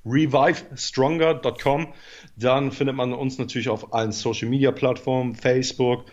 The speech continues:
Instagram. Bei Instagram, ähm, handelt Steve unser Revive Stronger, ähm, Instagram-Account. Dann gibt's meinen privaten Instagram-Account auch, Pascal underscore Flor, müsste das eigentlich sein. Ähm,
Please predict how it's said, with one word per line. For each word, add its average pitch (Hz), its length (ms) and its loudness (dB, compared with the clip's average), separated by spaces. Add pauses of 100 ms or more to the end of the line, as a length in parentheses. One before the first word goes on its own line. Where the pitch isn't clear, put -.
(460)
Instagram. 165 680 2
Bei 127 100 2
Instagram, 131 720 0
ähm, 104 680 -4 (180)
handelt 131 560 2
Steve 190 500 -2
unser 120 220 2
Revive 113 420 4
Stronger, 156 720 2 (600)
ähm, 107 500 4
Instagram-Account. 143 880 2 (180)
Dann 104 160 -2
gibt's 104 200 -6
meinen 123 520 4
privaten 127 680 0
Instagram-Account 123 800 -4
auch, 120 300 2
Pascal 110 460 -2
underscore 110 580 -2
Flor, 143 600 -4 (280)
müsste 127 260 -4
das 135 140 0
eigentlich 131 200 0
sein. 131 260 0 (1000)
Ähm, 151 440 2